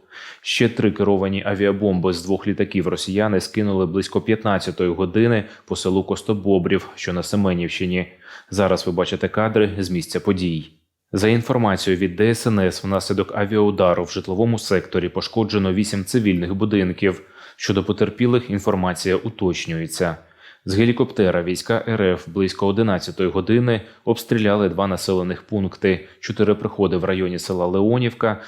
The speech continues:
та два рази цілили ракетами по Костобоброву.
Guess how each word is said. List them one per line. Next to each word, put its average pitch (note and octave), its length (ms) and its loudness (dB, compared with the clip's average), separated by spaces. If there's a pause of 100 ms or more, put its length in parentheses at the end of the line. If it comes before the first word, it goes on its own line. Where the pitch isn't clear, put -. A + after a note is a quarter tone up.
(180)
та F#2+ 80 2
два F#2 220 2
рази F#2 340 2
цілили G2 580 2
ракетами F#2 560 -2
по - 120 -10
Костобоброву. F#2 920 -2